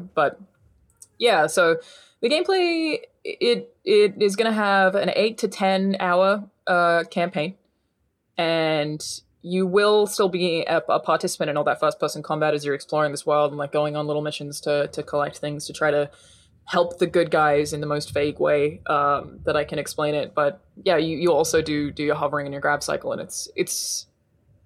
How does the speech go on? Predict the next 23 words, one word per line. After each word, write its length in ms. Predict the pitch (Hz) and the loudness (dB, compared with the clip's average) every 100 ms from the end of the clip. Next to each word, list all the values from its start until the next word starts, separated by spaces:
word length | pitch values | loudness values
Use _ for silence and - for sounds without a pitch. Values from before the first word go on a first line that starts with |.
| _ _ 175 | _ _ 0
I'm, 220 | 196 202 | 0 0
I 80 | 208 | -2
really 240 | 202 269 254 | 0 0 0
would 220 | 196 - | -2 -2
just 160 | 190 | -2
like 140 | 180 170 | 0 0
to 80 | 156 | -2
get 80 | |
my 100 | 143 | -2
hands 360 | 147 151 147 139 | -4 -6 -6 -4
on 100 | 131 | -6
it 120 | - | -6
so 80 | 147 | -8
that 120 | 147 | -6
I 60 | 139 | -6
know 100 | 143 | -6
how 120 | 147 | -4
that 160 | 143 - | -4 -4
feels, 380 | 143 143 165 | -6 -4 -4
because 280 | 170 165 151 | -6 -8 -2
right 180 | 151 139 | 0 0
now 180 | 143 139 | 0 -2
I 220 | 139 | -2